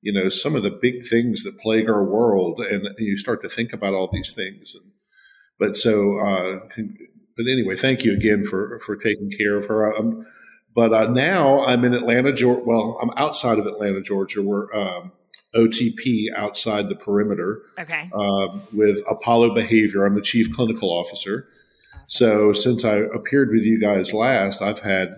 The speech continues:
Speaker 1: you know, we're kinda talking about, um, s-, you know,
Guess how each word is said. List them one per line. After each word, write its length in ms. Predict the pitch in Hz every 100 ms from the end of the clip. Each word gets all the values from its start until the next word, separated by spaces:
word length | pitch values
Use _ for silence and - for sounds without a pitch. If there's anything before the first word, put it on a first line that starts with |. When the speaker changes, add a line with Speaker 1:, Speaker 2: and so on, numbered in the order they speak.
| 117
Speaker 1:
you 100 | 101
know, 140 | 92
we're 80 | 92
kinda 300 | - 90 85 _ _ _ _ _ _
talking 520 | - 113 110 - 101
about, 480 | 95 101 98 92 - - - -
um, 540 | 104 92 90 82 90 101 -
s-, 200 | - - -
you 120 | 107
know, 80 | 101